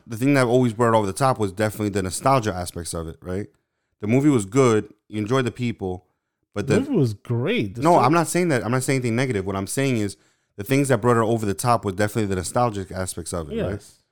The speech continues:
Speaker 1: But nostalgic aspects sometimes, because you're already anticipating it, doesn't hit the same. But this one, the things that got you excited are for the future.
Speaker 2: Yeah.
Speaker 1: Versus, you know, oh my, like, 'cause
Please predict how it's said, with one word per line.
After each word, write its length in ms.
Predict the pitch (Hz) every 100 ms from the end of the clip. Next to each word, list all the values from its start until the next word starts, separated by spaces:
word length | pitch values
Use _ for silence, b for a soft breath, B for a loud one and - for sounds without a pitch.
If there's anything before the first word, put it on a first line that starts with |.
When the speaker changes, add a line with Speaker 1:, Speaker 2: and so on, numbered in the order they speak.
| _ _ _
Speaker 1:
But 80 | 110
nostalgic 440 | 110 - 120 120
aspects 380 | 123 131 - 113
sometimes, 480 | 113 110 113 113 95
because 320 | 101 - 117
you're 80 | 120
already 160 | 120
anticipating 640 | 101 - 156 120 110 95 95
it, 100 | 90 _ _ _
doesn't 180 | 107 107
hit 140 | 104 127
the 80 |
same. 260 | 110 87 82 - _ _ _ _ _ _ _
But 160 | 110 95
this 240 | 147 156
one, 440 | 135 117 107 110 113 _ _ _ _ -
the 120 | 113
things 240 | 135 143
that 300 | 123 110 -
got 200 | 107 110
you 60 | -
excited 600 | 95 - 165 151 110 98 -
are 120 | 95
for 140 | -
the 80 | 90
future. 520 | 87 147 151 - 87 - _ _ _
Speaker 2:
Yeah. 280 | 170 139 85 117
Speaker 1:
Versus, 720 | 110 117 - 104 98 98 - _
you 120 | 104
know, 140 | 104 92
oh 160 | 151 147
my, 220 | 113 101
like, 260 | - 107 95
'cause 220 | 123 107